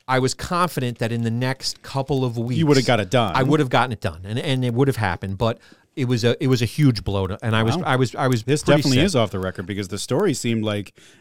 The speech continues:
Speaker 2: you got the news and you were, and
Speaker 1: It
Speaker 2: the
Speaker 1: felt
Speaker 2: doctor's like,
Speaker 1: pretty
Speaker 2: "Go get him,
Speaker 1: straightforward.
Speaker 2: champ."
Speaker 1: Right,
Speaker 2: And,
Speaker 1: and
Speaker 2: yeah.
Speaker 1: that's not how it went. I,
Speaker 2: Wow.
Speaker 1: I put a pin in it when we did that 'cause I said, "There's more to the story." So
Speaker 2: Wow.
Speaker 1: here we are off the record.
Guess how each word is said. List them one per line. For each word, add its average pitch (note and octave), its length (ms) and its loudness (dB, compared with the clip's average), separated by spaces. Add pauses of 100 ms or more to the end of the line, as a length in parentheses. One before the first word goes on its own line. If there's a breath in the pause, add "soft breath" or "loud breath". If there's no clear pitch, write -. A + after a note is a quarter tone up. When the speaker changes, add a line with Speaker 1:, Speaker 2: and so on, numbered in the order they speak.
(100)
Speaker 2:
you G#2 140 -10
got A2+ 220 -4
the A#2 60 -4
news D3 360 0
and A2 280 -6
you A2+ 120 -8
were, A2 300 -6
and A2+ 180 -2
Speaker 1:
It G#2 80 -6
Speaker 2:
the A2+ 80 -4
Speaker 1:
felt A#2+ 140 2
Speaker 2:
doctor's D3 220 2
like, C#3+ 120 2
Speaker 1:
pretty C3 100 -2
Speaker 2:
"Go A#3 120 4
get B3+ 40 4
him, B3+ 60 2
Speaker 1:
straightforward. G#3+ 300 4
Speaker 2:
champ." F#3+ 340 0
Speaker 1:
Right, C#3 140 2
Speaker 2:
And, C3+ 100 -2
Speaker 1:
and C#3+ 80 0
Speaker 2:
yeah. C#3+ 60 6
Speaker 1:
that's B2 120 2
not B2+ 220 2
how A#2+ 160 2
it - 20 -2
went. F2+ 160 -6
I, F2+ 80 -10
Speaker 2:
Wow. A#2+ 200 2
Speaker 1:
I - 20 0
put C#3 180 0
a C3+ 40 0
pin F#3+ 260 0
in C#3+ 80 -2
it C#3+ 140 -2
when B2 120 -2
we B2 100 -2
did C3+ 140 -2
that A2+ 120 0
'cause - 100 -6
I - 20 -4
said, A2 160 -6
"There's G2+ 120 -2
more A#2 160 0
to B2 60 0
the C3+ 100 0
story." A2 360 -2
So C3 220 0
Speaker 2:
Wow. G2 140 -2
Speaker 1:
here G#2 100 0
we C3 100 0
are A#2+ 180 4
off G2+ 160 2
the D#3 80 -4
record. C3+ 320 -2